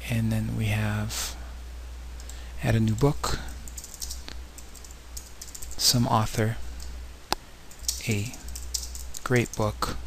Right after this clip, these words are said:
and the publisher is Microsoft, zero one, zero one, two thousand and twelve. Submit query.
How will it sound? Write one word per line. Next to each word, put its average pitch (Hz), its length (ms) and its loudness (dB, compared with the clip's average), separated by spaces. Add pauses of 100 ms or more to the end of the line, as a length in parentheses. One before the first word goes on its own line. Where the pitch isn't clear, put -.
(800)
and 110 300 2
the 113 80 0
publisher 113 760 4
is - 540 8 (1000)
Microsoft, 113 840 6 (920)
zero 127 260 6
one, 117 380 4 (1500)
zero 117 280 6
one, 113 260 4
two 113 140 4
thousand 104 360 8
and 104 120 6
twelve. 139 600 6 (920)
Submit 113 360 8
query. 107 420 6